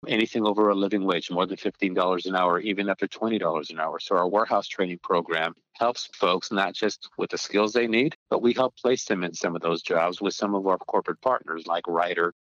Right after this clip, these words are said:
like Publix, like Winn-Dixie. And they do pay anywhere from eighteen to twenty dollars an hour just for an entry-level job in the warehouse. So those are the things that we're helping families with to ensure that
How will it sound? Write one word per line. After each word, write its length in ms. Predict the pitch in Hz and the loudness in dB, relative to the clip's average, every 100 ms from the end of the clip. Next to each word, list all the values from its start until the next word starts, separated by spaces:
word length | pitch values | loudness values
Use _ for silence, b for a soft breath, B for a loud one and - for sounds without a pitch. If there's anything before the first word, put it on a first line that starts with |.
| _ | _
like 220 | 85 80 - - | -2 -2 -4 -4
Publix, 420 | 92 85 87 - | -2 -2 -4 -2
like 140 | 85 - | -6 -4
Winn-Dixie. 640 | 85 80 101 113 - 82 - _ | -10 -2 -2 0 -2 -4 -6 _
And 140 | - 104 | -6 0
they 160 | 110 | 0
do 320 | 107 117 139 110 | 2 2 4 0
pay 460 | - 160 101 92 95 | 0 0 2 -2 -4
anywhere 260 | - 123 139 | -2 2 2
from 200 | - 123 | 2 2
eighteen 320 | 135 - 139 | 2 0 0
to 80 | 135 | 0
twenty 260 | - 135 135 | 0 0 4
dollars 300 | 131 123 110 | 4 4 2
an 80 | |
hour 240 | 117 147 98 | 2 2 2
just 220 | - - | -2 -2
for 100 | 113 | 0
an 80 | 107 | 0
entry-level 500 | 110 - 104 104 95 | 0 0 2 2 2
job 380 | 107 113 98 - _ | 2 2 2 -2 _
in 160 | 120 110 | 0 2
the 100 | 101 | 4
warehouse. 480 | 98 110 - 87 - | 4 2 0 -4 -4
So 280 | - 95 87 | 0 0 2
those 260 | 104 113 | 2 2
are 40 | 123 | 0
the 60 | |
things 240 | 113 117 101 | 2 0 2
that 140 | 90 | 0
we're 80 | 95 | 0
helping 380 | - 101 90 90 | 0 -2 -2 -16
families 500 | - 107 113 95 85 | -4 -2 0 -2 -4
with 220 | 85 85 b _ | -4 -4 b _
to 100 | - | -2
ensure 480 | 123 - - 135 104 | 0 0 2 4 4
that 300 | 90 87 87 | 2 2 0